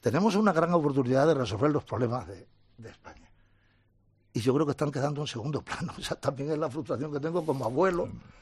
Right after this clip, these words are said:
en tanto en cuanto me preocupa la vida y el futuro de mis nietos.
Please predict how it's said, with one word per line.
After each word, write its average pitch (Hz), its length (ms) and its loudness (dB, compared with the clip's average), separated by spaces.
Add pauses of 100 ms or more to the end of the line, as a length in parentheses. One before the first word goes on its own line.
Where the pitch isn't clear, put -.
(100)
en 123 140 -12
tanto 143 220 -6
en 160 60 -6
cuanto 160 200 -6
me 165 140 -4
preocupa 143 360 0
la 143 100 4
vida 127 280 2
y 127 40 2
el 120 140 -2
futuro 123 380 0
de 110 60 -2
mis 107 180 -8
nietos. 156 260 -2